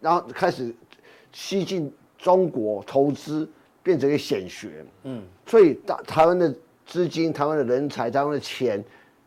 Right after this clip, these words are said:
Speaker 1: 产业都跑去中国，所以你说那时候要
Speaker 2: 对，那时候大环境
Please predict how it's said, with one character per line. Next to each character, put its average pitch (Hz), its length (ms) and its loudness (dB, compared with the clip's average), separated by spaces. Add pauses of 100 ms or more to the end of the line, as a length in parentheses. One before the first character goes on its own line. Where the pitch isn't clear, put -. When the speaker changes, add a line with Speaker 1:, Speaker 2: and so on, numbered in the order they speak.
(120)
Speaker 1:
产 135 240 -4
业 170 260 6
都 - 120 -10
跑 120 160 -2
去 110 60 -6
中 135 180 -2
国， - 180 -8
所 226 140 0
以 226 60 0
你 233 200 2
说 247 140 4
那 254 140 2
时 247 100 4
候 233 60 8
要 233 80 8
Speaker 2:
对， 233 80 6
那 247 60 4
时 226 120 2
候 214 260 8
大 180 220 6
环 160 140 0
境 160 260 -4